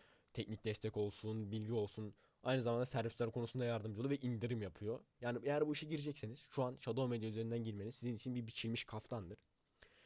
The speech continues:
Ekstra bir sorunuz olursa Shadow Media'nın desteğine ya da Instagram üzerinden bana yazabilirsiniz. Ee, yorumlarda belirtebilirsiniz.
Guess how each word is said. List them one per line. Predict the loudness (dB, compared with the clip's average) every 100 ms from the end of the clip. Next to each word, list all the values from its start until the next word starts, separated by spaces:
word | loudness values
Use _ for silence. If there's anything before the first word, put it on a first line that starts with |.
| -20 -2 4
Ekstra | 6 6 4
bir |
sorunuz | 4 4 4
olursa | 4 2 0 -2 -6 _ _
Shadow | -6 0 2
Media'nın | 2 2 2
desteğine | 0 0 -2 0
ya | 2
da | 2
Instagram | 2 2 2 0
üzerinden | 0 -2 0
bana | 0 0
yazabilirsiniz. | 2 2 0 -2 -4 -6 -10 -12 _ _ _ _ _ _ _
Ee, | -10 -8 -8 -8 -8 -8 -8 -10 -10 -12 -14 -16 0
yorumlarda | 4 6 6 4 4
belirtebilirsiniz. | 2 0 -2 -2 -2 -2 -2 -4